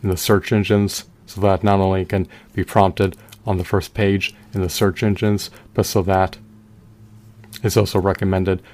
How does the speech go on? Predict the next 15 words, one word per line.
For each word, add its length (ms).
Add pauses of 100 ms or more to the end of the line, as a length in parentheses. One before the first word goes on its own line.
(100)
by 200
the 280 (480)
content 420
recommendation 600 (280)
algorithms. 720 (1400)
And 140
if 140
you 140
have 300 (200)
digital 240
products 500
and 100
those 200
are 80
not 260